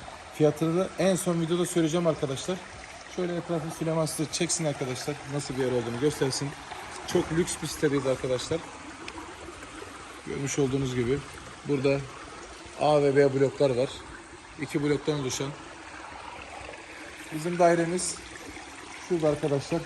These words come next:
Görmüş olduğunuz gibi elimle size gösteriyorum. İki artı bir ayrı mutfak. Hem ön cepheye bakıyor, hem şu taraf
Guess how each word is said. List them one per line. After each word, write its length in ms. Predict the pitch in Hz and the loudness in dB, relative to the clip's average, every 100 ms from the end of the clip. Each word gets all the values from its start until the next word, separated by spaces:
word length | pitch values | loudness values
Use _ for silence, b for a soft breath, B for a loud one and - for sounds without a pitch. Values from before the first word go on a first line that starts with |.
| - | 4
Görmüş 300 | 143 147 156 | 6 6 6
olduğunuz 300 | 139 143 131 | 6 6 6
gibi 140 | 135 | 6
elimle 300 | 127 139 135 | 8 8 6
size 220 | 123 - | 4 4
gösteriyorum. 560 | 127 139 - 156 156 151 | 8 8 8 8 8 6
İki 240 | 135 - 151 | 4 8 10
artı 260 | 139 - | 10 8
bir 180 | 139 135 | 6 10
ayrı 160 | 131 151 | 10 10
mutfak. 340 | 147 - 147 - | 6 6 4 6
Hem 200 | 135 165 | 6 8
ön 160 | 165 160 | 10 12
cepheye 340 | 165 180 170 | 10 12 10
bakıyor, 380 | 160 - 160 180 - - - - | 10 8 6 6 -2 -12 -12 6
hem 200 | 156 170 - - | 6 6 -2 -6
şu 460 | - - - - | -4 -2 -2 6
taraf 280 | 185 156 | 10 10